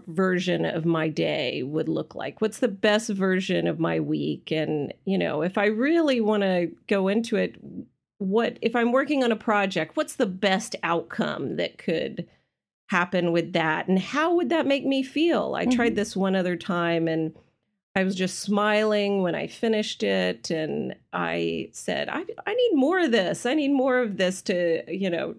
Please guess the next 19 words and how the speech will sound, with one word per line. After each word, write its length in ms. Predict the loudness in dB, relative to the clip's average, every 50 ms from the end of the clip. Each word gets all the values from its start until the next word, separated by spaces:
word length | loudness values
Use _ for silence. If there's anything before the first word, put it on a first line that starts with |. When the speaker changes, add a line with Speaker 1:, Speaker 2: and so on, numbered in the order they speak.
| -12
Speaker 1:
shut 320 | -8 -6 -2 0 0 0 0
down 300 | 0 2 2 2 2 2
those 240 | 2 2 2 2 2
negative 420 | 2 2 2 0 -2 -2 -4 -4
thoughts 500 | -4 -2 0 2 2 0 0 -2 -4 -4
and, 220 | -2 -2 -2 -4 -6 -12 -20 _ _ _ _ _ _ -2
you 100 | 0 0
know, 100 | 0 0
rally 760 | 0 0 0 0 0 0 2 2 2 2 2 2 2 2 2
a 100 | 2 2
little 300 | 2 2 2 2 0 0
bit 160 | 0 0 0
of 120 | 0 0
enthusiasm 1160 | 0 -2 -2 -2 -2 -2 0 0 0 0 0 0 0 0 -2 -4 -4 -4 -6 -6 -4 -4 -4 -6
for 500 | -6 -6 -4 -2 -2 -2 -4 -6 -10 -14 _ _ -6
my 220 | -4 -2 -2 -2
day 480 | -2 -2 -2 0 0 0 -2 -2 -2 -2
and 240 | -2 -2 -2 -2 -2
week." 500 | -2 -2 -2 -4 -6 -10 -20 -20 -20